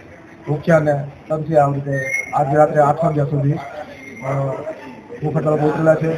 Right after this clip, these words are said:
તેમાંથી એક જીતેન્દ્ર પંચાલ, લોકો પાયલોટ ગુડ્સ, તેની અચાનક તબિયત બગડતા ફરી સી સી આર સાહેબ દ્વારા એકસો આઠને કોલ કરતા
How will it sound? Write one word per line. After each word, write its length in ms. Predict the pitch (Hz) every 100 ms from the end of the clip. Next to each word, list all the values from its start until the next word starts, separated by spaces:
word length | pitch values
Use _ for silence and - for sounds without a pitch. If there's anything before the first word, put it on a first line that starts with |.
| -
તેમાંથી 640 | - - - 160 156 147
એક 380 | 156 156 156 151 151 143 - - -
જીતેન્દ્ર 320 | 151 160 156
પંચાલ, 480 | 151 156 165 160 160 - - 131
લોકો 200 | 147 151
પાયલોટ 240 | 151 147
ગુડ્સ, 240 | 139 156 147 - - - - -
તેની 180 | 160 156
અચાનક 340 | 151 160 147
તબિયત 300 | 160 156 151
બગડતા 440 | 139 156 165 123 110 - - - - - - - - - -
ફરી 300 | 156 156 151 - - - - -
સી 100 | 165
સી 120 | 147 160
આર 120 | 156
સાહેબ 160 | 156
દ્વારા 340 | 151 156 156 151
એકસો 260 | 156 -
આઠને 220 | 151 151 147
કોલ 200 | 156 151
કરતા 440 | 151 151 147